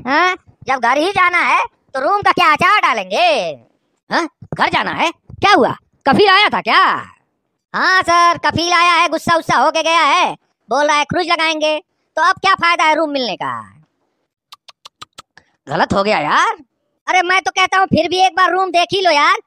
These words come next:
हम लोगों की बहुत मेहनत लगी है set करने में। चलो बे बाबा कुछ, चलो, चलो बड़ी मेहनत की है तो देख लिया जाए।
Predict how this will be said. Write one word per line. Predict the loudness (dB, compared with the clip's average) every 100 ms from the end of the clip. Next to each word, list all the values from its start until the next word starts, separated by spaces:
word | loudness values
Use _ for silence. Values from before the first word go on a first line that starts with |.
| _ -4
हम | -2
लोगों | 0 -2
की | -2
बहुत | 0 0 -2
मेहनत | -4 -2
लगी | -2 -2
है |
set | 0 -2
करने | -2 -6 -6
में। | -12 -16 -20 _ _ _ _ _ _ -2
चलो | 0 2
बे | 2
बाबा | 4 4
कुछ, | 2 0
चलो, | 0 0 -6 _ -4
चलो | 0 2
बड़ी | 2 0
मेहनत | 0 -2 -2
की | -2
है | -2
तो | -2
देख | 0 0
लिया | 0 0
जाए। | 0 0